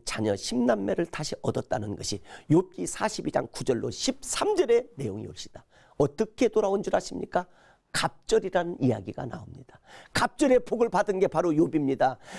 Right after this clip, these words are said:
시험에서도 이겨서 하나님 앞에 영광 돌린 게 바로 욥인 줄 믿습니다. 우리 일상생활에도 이와 같은 일들이 허다하게 많이 일어날 줄 믿습니다. 여러분, 장교 부리지 마세요.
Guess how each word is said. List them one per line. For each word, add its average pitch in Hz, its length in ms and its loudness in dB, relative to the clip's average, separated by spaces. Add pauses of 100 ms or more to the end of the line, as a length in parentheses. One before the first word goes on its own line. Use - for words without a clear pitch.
(140)
시험에서도 302 640 4
이겨서 226 640 4
하나님 214 340 2
앞에 190 240 0
영광 302 420 4
돌린 247 240 0
게 220 80 2
바로 190 240 2
욥인 143 380 2
줄 135 140 -2
믿습니다. - 680 -6 (400)
우리 131 160 4
일상생활에도 117 840 0
이와 190 340 4
같은 - 320 -6
일들이 131 280 -2
허다하게 - 540 -2
많이 196 260 -2
일어날 147 380 -4
줄 - 160 -12
믿습니다. - 640 -16 (420)
여러분, 104 340 0 (280)
장교 127 480 0
부리지 107 400 -6
마세요. - 320 -16